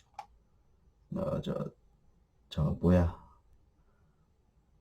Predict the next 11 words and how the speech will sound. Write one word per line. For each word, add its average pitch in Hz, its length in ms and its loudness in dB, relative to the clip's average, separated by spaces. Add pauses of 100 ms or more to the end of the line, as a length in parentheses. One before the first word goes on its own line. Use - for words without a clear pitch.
(320)
노브식 110 420 8
스마트 95 320 6
키, - 140 -6
아, 90 160 8
시트가 165 480 8
좀 123 160 8
해졌네요. 135 960 10
시트 - 380 -12
끝쪽이 101 400 2
약간 76 300 4
해졌고요. 123 600 2